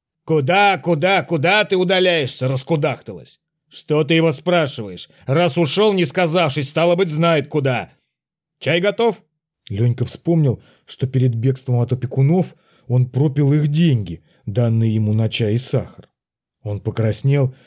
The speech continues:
и отказался от предложенного стакана, хотя после сытного ужина пить захотелось ещё сильнее. Окно во двор было открыто, и в него с любопытством заглядывал молоденький подсолнух.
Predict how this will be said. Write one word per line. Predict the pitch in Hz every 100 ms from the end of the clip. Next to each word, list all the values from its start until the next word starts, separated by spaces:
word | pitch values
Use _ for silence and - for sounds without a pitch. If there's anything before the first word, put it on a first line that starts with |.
| _
и | 113
отказался | 104 - 104 120 127 110
от | -
предложенного | 107 101 107 104 110 104
стакана, | - 127 127 117 85 - _ _ _ _ _ _ _
хотя | - 110 104 -
после | 104 - 101
сытного | - 120 113 107
ужина | 123 143 120 107 - - _
пить | 127 110
захотелось | 104 107 101 117 113 127
ещё | 135 - 120
сильнее. | 87 90 90 92 90 76 _ _ _ _ _ _ _ _ _ _ _
Окно | - 107 180 214
во | 147
двор | 123 214
было | 143 151 151
открыто, | 165 - 147 95 - - _ _ _ -
и | 107
в | 101
него | 110 110 147 131 - -
с | -
любопытством | 120 123 127 175 - 120
заглядывал | 104 117 127 160 143 127
молоденький | 120 123 139 139 131
подсолнух. | 131 151 - - 127 92 76